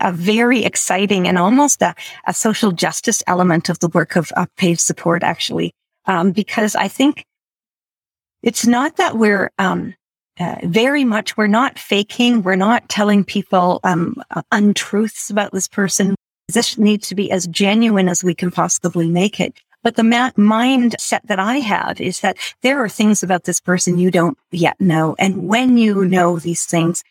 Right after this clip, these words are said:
you will get to know them a little bit better, and you'll begin to see how cool this person is and how they have things that will add to your life.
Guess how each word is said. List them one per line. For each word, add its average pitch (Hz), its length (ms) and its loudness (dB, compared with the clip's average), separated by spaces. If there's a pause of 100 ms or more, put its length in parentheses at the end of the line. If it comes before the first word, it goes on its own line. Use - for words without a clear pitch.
(140)
you 202 220 2
will 208 140 2
get 170 300 -4
to - 120 -2
know 175 220 2
them 180 180 2
a 165 100 0
little 170 260 2
bit 160 220 -6
better, 185 280 0
and 170 120 -2
you'll 160 100 -2
begin 170 320 0
to 160 60 -2
see 170 180 0
how 190 200 0
cool 185 320 0
this 160 220 -2
person 170 360 -2
is 170 300 2 (260)
and 190 140 0
how 180 160 0
they 202 200 0
have 196 220 -4
things 214 580 0
that - 180 -2
will 180 180 0
add 170 300 0
to 185 100 -2
your 170 240 -2
life. - 320 -6